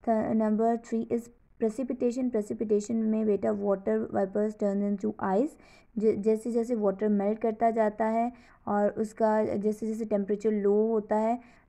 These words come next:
अ, तो as a result हमें क्या मिलती है? अ, रिजल्ट में हमें रेन, स्नीट, ये सब प्रेसिपिटेशन के through ही हमें मिलता है। Number four is infiltration। बेटा, इन्फिल्ट्रेशन में water drops into the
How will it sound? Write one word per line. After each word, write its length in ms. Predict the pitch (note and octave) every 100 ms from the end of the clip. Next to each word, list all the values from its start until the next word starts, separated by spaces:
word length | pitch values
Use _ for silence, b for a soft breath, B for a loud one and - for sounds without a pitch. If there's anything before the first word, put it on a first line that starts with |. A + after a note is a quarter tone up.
| G#3+
अ, 320 | G#3+ A3 A3
तो 420 | A3 A3 A3+ A#3 G#3+
as 100 | G#3
a 140 | A3
result 420 | G#3 G#3+ G#3+ G#3+
हमें 220 | G#3+ G#3
क्या 180 | G#3 G#3+
मिलती 400 | G#3+ G3+ F#3+ G#3+
है? 160 | A3+ C#4
अ, 20 | B B -
रिजल्ट 760 | G3+ G3+ G#3 G#3 G3+ A3 A3 A3+
में 180 | A#3 A#3
हमें 300 | G#3 G#3 C#4+ - -
रेन, 560 | G#3+ G3+ G#3 G#3 G#3 G#3+
स्नीट, 540 | - G#3 G3 G3+ G#3
ये 140 | G#3
सब 240 | G#3 G#3 G#3
प्रेसिपिटेशन 640 | G3 G3 G3+ G3 F#3+ G3+
के 120 | G3
through 240 | F#3+ G3 F#3+
ही 120 | G#3
हमें 200 | F#3+ F3+
मिलता 300 | F3+ E3+ F3
है। 140 | F3 F3+ B B -
Number 280 | G#3+ A3+ A#3
four 300 | A3+ A3 A#3 A#3
is 140 | A3 G#3+
infiltration। 680 | - G#3+ A3 G#3+ G#3+ G#3 B3 A#3
बेटा, 220 | G#3 A3+
इन्फिल्ट्रेशन 600 | A3+ A3+ A3 G#3 G3+ A3+
में 100 | A3+
water 380 | G3+ G3 G3 A#3
drops 380 | G#3+ G3+ G3+ -
into 320 | - G#3+ G#3
the 220 | G#3